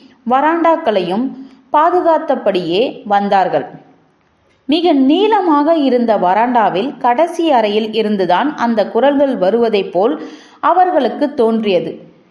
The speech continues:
ஏஜென்ட்டுகள் காரிடாரை நெருங்கி மாற்று வழிகளை அடைத்தார்கள். கடைசியாக இருந்த படுக்கையறையை அவர்கள் நெருங்கிய போது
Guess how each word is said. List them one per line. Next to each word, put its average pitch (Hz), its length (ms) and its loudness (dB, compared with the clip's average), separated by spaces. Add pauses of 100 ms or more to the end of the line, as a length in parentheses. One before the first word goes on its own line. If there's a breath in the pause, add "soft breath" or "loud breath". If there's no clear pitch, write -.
(140)
ஏஜென்ட்டுகள் 320 960 0
காரிடாரை 302 800 2
நெருங்கி 208 720 0
மாற்று 311 520 2
வழிகளை 226 460 0
அடைத்தார்கள். 190 760 -2 (420 loud breath)
கடைசியாக 370 720 2
இருந்த 240 580 2
படுக்கையறையை 269 640 0
அவர்கள் 233 560 0
நெருங்கிய 262 520 2
போது 208 600 0